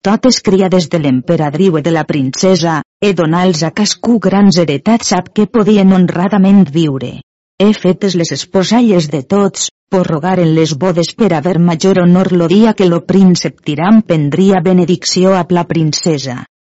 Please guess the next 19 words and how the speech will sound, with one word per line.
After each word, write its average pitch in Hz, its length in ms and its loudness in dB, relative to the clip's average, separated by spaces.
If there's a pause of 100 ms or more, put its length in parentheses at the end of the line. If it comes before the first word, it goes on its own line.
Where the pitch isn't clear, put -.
(180)
E 208 140 2
fortuna 180 640 0
no 180 160 2
ho 185 80 0
permès, 165 580 -2 (200)
que 196 120 2
a 170 60 2
un 190 160 6
cos 170 240 -4
mortal 165 640 0
donàs 180 360 -2
tan 208 240 4
delit 175 320 -2
e 180 80 0
glòria 180 400 0
en 160 140 0
aquest 170 340 -4
món, 170 380 0 (260)
com 208 160 4